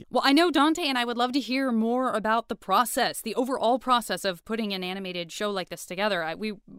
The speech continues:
Dante and I were actually talking to each other and realized we, we really don't have any idea what the director <laughs> of an animated show even does. Like, in our minds, the director of an episode is the person who is telling the camera people what to do,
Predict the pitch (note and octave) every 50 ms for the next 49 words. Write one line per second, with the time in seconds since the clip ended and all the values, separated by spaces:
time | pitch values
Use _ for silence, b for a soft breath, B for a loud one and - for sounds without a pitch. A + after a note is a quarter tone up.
0 | - - G3+ G3+ G3 A3 G#3 F#3 E3+ E3 E3 E3 - F#3 D#3 - E3 D#3+ - F3+
1 | - F3 D#3+ - F3 E3 E3+ E3 E3 E3 E3+ F#3 F#3 F3 F3 F3 - - - G3
2 | - - G#3+ G#3+ - A#3+ C4 C4 A#3+ A3+ G3 F#3+ - - F3 F#3+ F3 F3+ F3+ F#3+
3 | G3 F3 E3 E3 - E3 D#3 E3+ F#3 F#3+ - - - - F#3 - F3+ F#3 F3+ F3
4 | - G#3+ F#3 F3+ - - G3 A3 - B3+ - - A3+ G#3 A3 G#3 G#3 - G3+ A3+
5 | B3 B3+ A#3 G#3 F#3 F3 F#3 E3+ - - F#3+ E3+ E3 E3+ F3 F3 b b b b
6 | - A#3+ G#3+ A3 G3 F#3+ G3+ G#3 G#3+ G#3+ F3+ D#3+ D#3 - - _ _ _ _ _
7 | B3 C#4+ C4+ D4+ C#4 - C4 D#4+ G4 A#4+ G#4 C#4+ G#3 F#3+ F#3 F#3 F#3 G3+ B3 C4
8 | - - b b b b b b A3 A3+ B3 C4 C#4+ D4+ - - E4+ D#4 C#4 A#3
9 | - A3+ G3+ A3+ A#3 C4+ D4+ - D#4 - - G#3+ F#3+ G3 G3 - A#3 G#3 - A3+
10 | - - C4 C#4+ C4+ - D4 C4+ B3 A#3 G#3 A#3+ A3+ G#3 G3+ - - - A#3 A3+
11 | B3+ B3+ A3 G3 - - A#3+ A#3 C4 D#4+ - - E4 C#4+ D4+ D#4 C4+ C#4+ C#4 -
12 | D4 A#3 G3 A#3 A3+ A3+ A3 A3